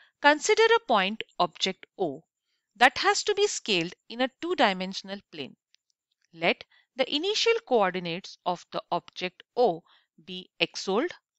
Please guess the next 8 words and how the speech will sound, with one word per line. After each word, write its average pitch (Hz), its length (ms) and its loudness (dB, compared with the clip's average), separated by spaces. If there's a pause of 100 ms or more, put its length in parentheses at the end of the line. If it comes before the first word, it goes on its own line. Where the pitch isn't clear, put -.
(340)
and 214 220 2 (200)
y 165 260 0
old. 147 200 -14 (800)
The 226 100 0
scaling 359 540 2
factors 160 720 0 (160)
for 190 240 0 (100)
x-axis - 880 2